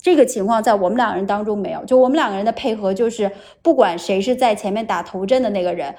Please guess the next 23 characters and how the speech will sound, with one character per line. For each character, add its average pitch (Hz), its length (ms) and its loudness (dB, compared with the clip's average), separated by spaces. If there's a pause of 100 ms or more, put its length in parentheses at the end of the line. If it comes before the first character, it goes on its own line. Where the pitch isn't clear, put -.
(140)
后 320 200 2
面 220 220 -2
那 202 140 -4
个 185 280 0 (320)
去 226 360 -2
做 214 340 2
后 311 180 2
勤 202 200 -4
的 196 100 -4
人 170 220 -6
都 226 100 -2
会 240 140 2
默 247 180 2
默 240 220 0
地 175 120 -4
把 - 160 -8
自 - 160 -14
己 196 120 -8
的 - 100 -10
工 196 240 -6
作 190 160 -6
做 196 180 -8
好。 - 360 -16